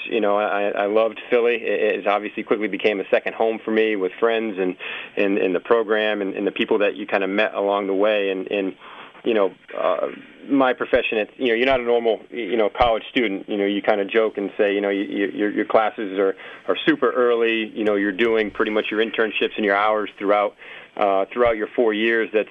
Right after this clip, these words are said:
that's learning. Maybe when your other, when your other buddies in college are, you know, get to do, y-, you know, they, they can get to go to the gym or they can go get, catch a movie or they can, uh, you know, go grab bites to eat together. But you're, you know, stuck doing something, you know, of course that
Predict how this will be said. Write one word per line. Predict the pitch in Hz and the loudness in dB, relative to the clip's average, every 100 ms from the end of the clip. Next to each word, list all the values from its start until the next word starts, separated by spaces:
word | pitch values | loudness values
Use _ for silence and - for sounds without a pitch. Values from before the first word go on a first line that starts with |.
| - | -2
that's | 113 - | -2 0
learning. | 107 123 107 98 | 0 2 0 0
Maybe | 107 107 | 0 0
when | 107 107 | 0 0
your | 104 | 2
other, | 107 107 104 - | 2 2 -2 -4
when | 104 | -2
your | 101 110 | 2 2
other | 107 | 2
buddies | 107 107 98 | 2 0 -2
in | 101 | -2
college | 110 104 107 101 | 2 2 0 0
are, | 101 98 - - - | -2 -2 -6 -12 -2
you | 104 | 0
know, | |
get | 104 107 | 2 0
to | 104 | -2
do, | 107 110 110 107 95 - | -2 0 0 -2 -4 -6
y-, | 113 101 | -4 -2
you | 117 | 0
know, | 107 101 | 0 0
they, | 101 107 | -2 0
they | 110 | -2
can | 104 110 | -2 -2
get | 110 | -2
to | 98 | 0
go | 113 | 0
to | 110 | 0
the | 98 | -2
gym | 87 107 104 | 0 0 0
or | 101 | 0
they | 101 | -2
can | 110 | 0
go | 101 | 0
get, | 92 98 - | 0 -2 0
catch | 117 - | -2 0
a | |
movie | 107 107 104 104 | 0 0 0 0
or | 101 | 0
they | 101 | 0
can, | 98 107 95 - - - - | 0 -2 -4 -10 -16 -16 -4
uh, | 113 107 101 101 | 0 2 2 0
you | 117 | 0
know, | 107 95 | -2 0
go | 110 | 0
grab | 95 107 95 | 2 0 2
bites | 104 - | -2 -2
to | 110 | -4
eat | 104 | -2
together. | 104 101 101 | 0 0 -2
But | 95 | -4
you're, | 110 110 107 - | 0 2 0 -2
you | 123 | -2
know, | 107 104 - - | 0 -2 -6 -2
stuck | 120 - | 0 0
doing | - 110 104 - | -2 0 0 0
something, | 107 101 104 107 - | -2 0 -2 -2 -2
you | 175 | 0
know, | 147 | 0
of | 131 | -2
course | - 147 | -2 0
that | 139 | 0